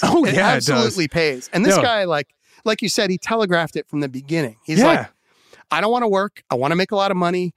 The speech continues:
Speaker 2: And I don't care about breaking rules, breaking laws, breaking morals, whatever.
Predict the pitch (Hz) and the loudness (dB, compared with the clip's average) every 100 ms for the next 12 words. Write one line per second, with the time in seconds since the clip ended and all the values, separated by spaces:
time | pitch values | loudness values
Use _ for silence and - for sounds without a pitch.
0 | _ - 151 139 170 - - 175 165 151 | _ -4 -2 0 0 -2 -2 -2 -2 -2
1 | 143 143 151 160 151 151 151 139 - 151 | -2 -4 -2 -2 0 0 -2 -4 -4 -4
2 | 147 139 147 143 135 139 127 127 135 135 | 0 0 0 0 -4 -6 -4 -2 -2 -2
3 | - 135 180 208 202 | -4 -4 -2 -2 -6